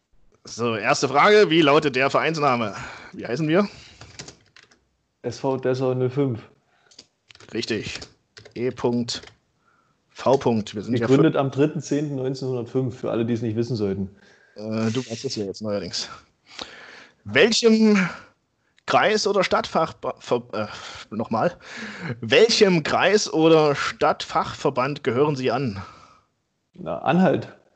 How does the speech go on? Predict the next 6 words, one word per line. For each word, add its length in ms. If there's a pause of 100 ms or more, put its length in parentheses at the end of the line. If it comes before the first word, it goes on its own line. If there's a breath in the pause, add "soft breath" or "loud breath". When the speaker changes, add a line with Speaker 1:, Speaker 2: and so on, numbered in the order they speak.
(640)
Speaker 1:
Richtig. 960 (680 loud breath)
Speaker 2:
Dü-dü-dü-düm. 1040
Ja. 260
Speaker 1:
Jetzt 160
auch 100 (500 soft breath)
alle 460